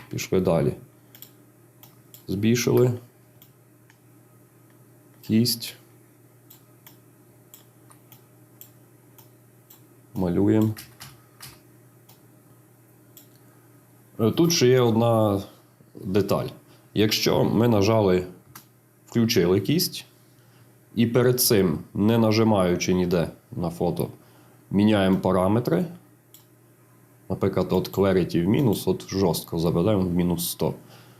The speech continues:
І тепер помалюємо. І нажавши Enter, і знов кість, то ці параметри зберігаються. Тобто нам не треба по сто раз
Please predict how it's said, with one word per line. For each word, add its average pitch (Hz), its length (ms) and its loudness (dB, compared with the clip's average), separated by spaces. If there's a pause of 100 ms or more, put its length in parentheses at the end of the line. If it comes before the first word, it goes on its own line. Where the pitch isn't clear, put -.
(880)
І 92 60 -4
тепер 98 340 0
помалюємо. 98 600 2 (2750)
І 95 240 2 (220)
нажавши 110 440 2
Enter, 101 500 0 (460)
і 101 100 0
знов 110 340 2
кість, - 480 0 (1700)
то 117 180 2
ці 113 200 0
параметри 123 540 2
зберігаються. 117 720 2
Тобто 107 300 -2
нам 95 140 2
не 87 80 0
треба 107 240 0
по 98 120 -6
сто - 220 -2
раз 95 360 0